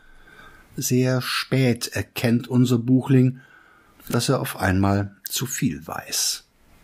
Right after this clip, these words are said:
Viel zu spät geht ihm das eine Auge auf. Rette sich, wer kann, heißt es nun. Eine wilde Hatz durch den Ormsumpf beginnt, an dessen Ende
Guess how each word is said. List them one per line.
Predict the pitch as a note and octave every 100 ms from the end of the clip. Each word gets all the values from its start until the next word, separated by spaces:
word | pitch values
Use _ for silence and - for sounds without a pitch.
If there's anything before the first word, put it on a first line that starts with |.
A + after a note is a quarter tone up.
| _ _ - -
Viel | - B2+ E2
zu | E2+
spät | - F#2+ E2+
geht | - E2+
ihm | D#2+
das | D#2 E2
eine | - F2 D#2 -
Auge | A2+ G#2+ F2 -
auf. | D#2 F2 - - - - - - - - -
Rette | B2+ B2+ B2
sich, | A#2 -
wer | C3+
kann, | C3+ D#3+ G2
heißt | E2+ E2
es | F2+ G2+
nun. | G2+ F#2 F#2 - - _ _
Eine | - A#2+ C3 B2 B2+
wilde | D3 E3 C#3
Hatz | C#3 D3+ -
durch | B2+ -
den | A#2+ A#2
Ormsumpf | B2 A#2+ B2 G2 G2 G2 -
beginnt, | G#2 F#2+ A2+ C3+
an | A#2+ G2+
dessen | A#2+ - B2 -
Ende | B2+ C#3+ C#3 C3+